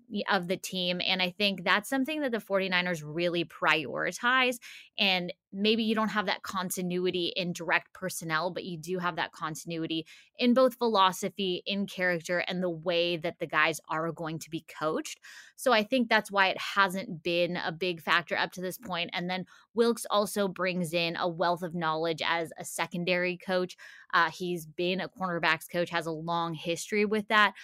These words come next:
So I think the forty-niners are really excited about what he can do with the cornerbacks and the safeties,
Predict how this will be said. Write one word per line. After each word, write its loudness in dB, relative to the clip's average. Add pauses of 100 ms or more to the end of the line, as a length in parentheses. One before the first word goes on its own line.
(140)
So -2
I 4
think 4
the -2
forty-niners 0
are -2
really -4
excited -2
about 0
what 0
he -12
can -6
do -4 (320)
with -2
the -6 (120)
cornerbacks 4
and -6
the -4
safeties, -4